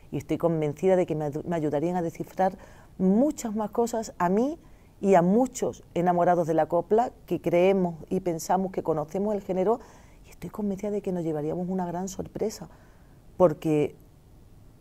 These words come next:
eran auténticos jeroglíficos, eran auténticos, mm, secretos, misterios. Habría, habría otras que eran más, más, más sencillas, más llanas, más de celebrar la vida y de contar las cosas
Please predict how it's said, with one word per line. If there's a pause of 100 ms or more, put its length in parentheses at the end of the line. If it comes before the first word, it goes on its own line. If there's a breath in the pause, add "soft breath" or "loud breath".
(160)
eran
auténticos (1200)
jeroglíficos, (560)
eran
auténticos, (460 soft breath)
mm,
secretos,
misterios. (540 soft breath)
Habría,
habría
otras
que
eran
más,
más,
más
sencillas,
más
llanas,
más
de
celebrar
la
vida
y
de
contar
las
cosas